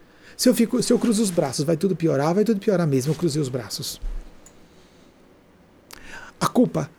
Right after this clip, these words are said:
não é da presidência, a culpa é do país que botou a presidência que está no poder. A culpa é do, da mentalidade nacional que não conseguiu tirar do poder, mas tirou a outra, a decente sim. Não sou do partido,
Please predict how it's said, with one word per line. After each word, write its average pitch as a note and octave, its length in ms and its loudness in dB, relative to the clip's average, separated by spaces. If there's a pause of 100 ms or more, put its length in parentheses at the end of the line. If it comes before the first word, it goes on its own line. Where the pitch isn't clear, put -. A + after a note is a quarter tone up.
não F3+ 80 4
é - 20 4
da D#3 100 2
presidência, C#3 680 -4 (260)
a D#3 60 -2
culpa D3 340 -6 (140)
é E3 80 2
do D#3 100 4
país C#3+ 320 0
que - 100 -2
botou C#3+ 420 -2 (440)
a D#3+ 100 -4
presidência E3 520 2
que - 80 -6
está C4+ 140 0
no C#4 80 0
poder. F4 340 2 (880)
A A#3 120 2
culpa F3+ 360 0 (280)
é G#3+ 60 4
do, G3 360 4
da C#3+ 360 0
mentalidade E3 500 4
nacional D#3 340 2
que F3+ 100 2
não B3 100 4
conseguiu B3 420 4
tirar C4 220 2
do C4 80 2
poder, F4 400 2 (100)
mas D#3 160 0
tirou F3 240 2
a D#4 40 2
outra, D3+ 360 -2 (240)
a C#3 80 -4
decente E3+ 360 -2
sim. F#3+ 220 -2 (1400)
Não F4+ 140 4
sou G4 200 6
do G#4 80 8
partido, C#3 580 -2